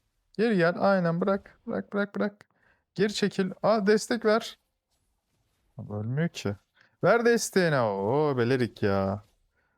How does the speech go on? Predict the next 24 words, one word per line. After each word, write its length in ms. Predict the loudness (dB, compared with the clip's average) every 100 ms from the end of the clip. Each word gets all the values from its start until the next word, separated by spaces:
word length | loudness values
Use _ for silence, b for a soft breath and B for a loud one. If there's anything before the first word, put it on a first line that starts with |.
| _
Hadi 180 | 0 4
al 120 | 4
onu 160 | 2 0
Hane 280 | 0 0
bir. 160 | 0 -2 -6 _ _ _ _ _ _ _ _ _
Helal 360 | 2 6 6 6
lan 140 | 4
Hane 220 | 2 2
bir. 180 | 2 -2 -6 _ _ _ _ _ _ _
Saldırın 580 | -2 4 4 4 2 4
lan, 220 | 2 4
lan 120 | 2
saldırsana 680 | 2 4 4 4 2 2 2
oğlum, 340 | 4 2 2 0
vursana. 340 | 0 0 2
Aa, 360 | 2 2 2 0
Belerik 460 | 2 2 0 -4 -6
bilmiyor 440 | -4 0 2 0
ki 120 | 0 2
abi. 300 | 0 0 4
Bir 260 | 6 6
adamı 260 | 6 4 4
alamadınız 760 | 4 4 2 2 2 0 0 2
ya. 440 | 2 2 0 -4